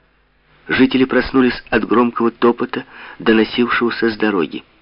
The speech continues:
Женщины уже падали на колени и крестились, когда кто-то, осторожно приоткрыв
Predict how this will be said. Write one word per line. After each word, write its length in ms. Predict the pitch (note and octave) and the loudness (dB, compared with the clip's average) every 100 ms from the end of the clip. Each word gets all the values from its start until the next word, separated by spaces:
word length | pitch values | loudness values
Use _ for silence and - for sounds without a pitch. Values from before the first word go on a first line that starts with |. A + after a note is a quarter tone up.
| _ _ _ _ _ _ _ - | _ _ _ _ _ _ _ -8
Женщины 640 | E2 A2+ B2 - B2+ B2+ - | 0 2 0 -2 -2 -2 -2
уже 240 | A#2 A#2 | 0 0
падали 440 | - A2 A2 A2 A2 | 0 0 0 0 0
на 100 | G#2+ | 0
колени 460 | G2+ G#2 G#2+ G#2 | 2 2 2 0
и 20 | |
крестились, 800 | G2+ - G2+ - - G2+ F2 D#2+ | -2 -4 -4 -6 -2 0 2 -2
когда 340 | - D2+ D#2 E2 | -4 -4 -2 -4
кто-то, 420 | - E2+ F2 F2 | -2 -2 0 -2
осторожно 580 | E2+ - E2+ E2 E2+ E2 | -4 -4 -2 -2 -2 -6
приоткрыв 580 | - D#2+ - E2+ D#2+ | -4 -4 -4 -6 -6